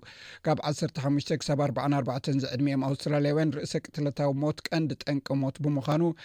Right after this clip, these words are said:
መንግስቲ ፌደራል ኣብ ኢንተርኔት ዝግበር ናይ ርእሰ ቅትለት መዋዓውዒታት ንኽጎድል ምወላ ክገብር ጻውዒት ይቐርብ ኣሎ። ሓደ ሰብ ምስ ርእሰ ቅትለት ዝተተሓሓዘ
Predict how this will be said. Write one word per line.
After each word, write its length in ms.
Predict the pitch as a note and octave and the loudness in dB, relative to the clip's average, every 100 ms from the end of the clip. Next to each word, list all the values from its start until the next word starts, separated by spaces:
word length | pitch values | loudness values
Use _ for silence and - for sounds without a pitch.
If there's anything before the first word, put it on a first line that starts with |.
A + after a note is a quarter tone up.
| - - - | -16 -14 -4
መንግስቲ 520 | D#3+ D#3 D3+ - - | 0 0 0 -4 -2
ፌደራል 420 | D3 B2 D3 D3+ | 0 2 2 2
ኣብ 180 | - D#3 | -2 0
ኢንተርኔት 520 | D3+ D3 D3 C#3+ C3+ | 0 0 0 2 0
ዝግበር 360 | C#3+ C3 A#2+ C#3 | -2 -2 0 0
ናይ 160 | C#3 C#3 | 0 0
ርእሰ 200 | C3+ D3 | -2 -6
ቅትለት 380 | - - D3 - | -6 -4 -4 -2
መዋዓውዒታት 800 | D3+ C#3 C3 C3+ C3 C3 - D3 D#3 | 0 2 2 0 -2 -2 0 0 0
ንኽጎድል 600 | C3 C#3+ D3 C3 E3 D#3 | -4 0 -2 0 2 2
ምወላ 360 | D3+ D#3 D#3 D3+ | 4 4 2 0
ክገብር 440 | - D#3 C#3 E3+ | -2 -4 -2 -6
ጻውዒት 480 | - D#3+ D3+ E3 - | -2 -2 -2 -4 -6
ይቐርብ 400 | C#3+ C#3+ C#3 B2 | -6 -4 -2 -2
ኣሎ። 160 | C3 C#3+ C#3 - - - - - | 0 0 -2 -6 -20 -20 -20 -10
ሓደ 200 | - D#3+ D#3 | 0 2 2
ሰብ 220 | D#3 C#3+ - | 2 -2 0
ምስ 180 | D#3+ D3+ | -2 0
ርእሰ 220 | D#3 D3 D3 | -2 0 -2
ቅትለት 360 | - - D3+ C#3+ | -4 -4 -2 -2
ዝተተሓሓዘ 540 | - C#3+ B2 B2+ C3 | -2 -2 -2 -2 -2